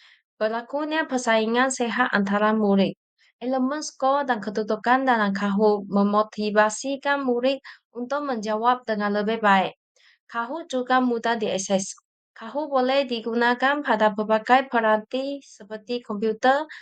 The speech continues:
dan telefon pintar, menjadikannya sangat fleksibel. Dari segi bahan pengajaran, saya telah menyediakan dua puluh soalan kuis yang berkaitan dengan nilai kasih sayang terhadap negara.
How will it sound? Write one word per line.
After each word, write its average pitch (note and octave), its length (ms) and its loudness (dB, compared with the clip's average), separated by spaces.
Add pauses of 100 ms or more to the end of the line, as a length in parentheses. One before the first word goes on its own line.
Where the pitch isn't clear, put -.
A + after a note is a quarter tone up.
(140)
dan G#3 240 -4
telefon A3 480 -2
pintar, A3+ 480 2 (240)
menjadikannya B3 800 0
sangat A#3+ 400 0
fleksibel. F#3+ 720 2 (600)
Dari G#3+ 300 -2
segi B3 400 2
bahan C4 400 2
pengajaran, G3 720 2
saya G#3+ 400 -4
telah B3 320 2
menyediakan A3 800 2
dua A#3+ 240 0
puluh A#3+ 320 2
soalan A3 480 2
kuis D4+ 480 -10
yang G#3+ 160 -8
berkaitan G3+ 560 -2
dengan A3 240 0
nilai G#3+ 240 0
kasih A#3 320 -6
sayang A#3 400 0
terhadap A3 480 2
negara. F#3+ 640 0